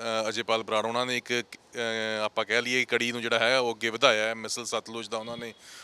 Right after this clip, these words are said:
ਫੋਰਮ ਤਿਆਰ ਕੀਤਾ, ਕੁਛ ਚੀਜ਼ਾਂ, ਕੁਛ ਏਜੰਡੇ ਉਹਨਾਂ ਨੇ ਗਿਣਾਏ। ਤੁਸੀਂ ਕਿਵੇਂ ਵੇਖਦੇ ਹੋ ਇਸ ਤਮਾਮ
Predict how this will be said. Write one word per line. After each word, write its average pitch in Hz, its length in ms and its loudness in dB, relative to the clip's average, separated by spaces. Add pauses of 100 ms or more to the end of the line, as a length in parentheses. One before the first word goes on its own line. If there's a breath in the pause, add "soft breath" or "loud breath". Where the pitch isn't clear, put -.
(100 loud breath)
ਫੋਰਮ 127 300 4
ਤਿਆਰ 117 260 2
ਕੀਤਾ, 113 480 0
ਕੁਛ 117 300 -2 (340)
ਚੀਜ਼ਾਂ, 117 400 -2
ਕੁਛ 120 200 -6
ਏਜੰਡੇ 120 300 0
ਉਹਨਾਂ 117 200 -2
ਨੇ 113 80 -4
ਗਿਣਾਏ। 104 400 -8 (400 loud breath)
ਤੁਸੀਂ 233 260 6
ਕਿਵੇਂ 170 220 4
ਵੇਖਦੇ 113 280 0
ਹੋ 117 60 2
ਇਸ 117 200 0 (400)
ਤਮਾਮ 120 400 2